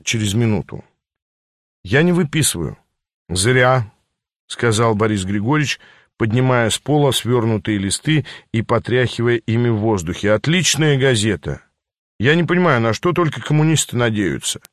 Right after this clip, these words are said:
Пятьдесят миллионов человек загубили, и сейчас еще что-то бормочет.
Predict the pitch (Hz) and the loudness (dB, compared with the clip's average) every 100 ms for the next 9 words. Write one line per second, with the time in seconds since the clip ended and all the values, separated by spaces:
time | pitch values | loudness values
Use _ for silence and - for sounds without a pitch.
0 | _ _ - _ 139 120 139 - 202 220 | _ _ -20 _ -2 0 2 4 4 2
1 | - 190 190 190 175 143 160 165 135 110 | 0 0 2 2 0 0 0 0 0 -2
2 | 127 123 117 113 107 117 - 165 156 147 | -2 -2 -2 -2 -2 -4 0 0 0 -2
3 | - 160 165 151 117 120 117 143 170 - | -2 -2 0 -2 0 2 2 2 0 -2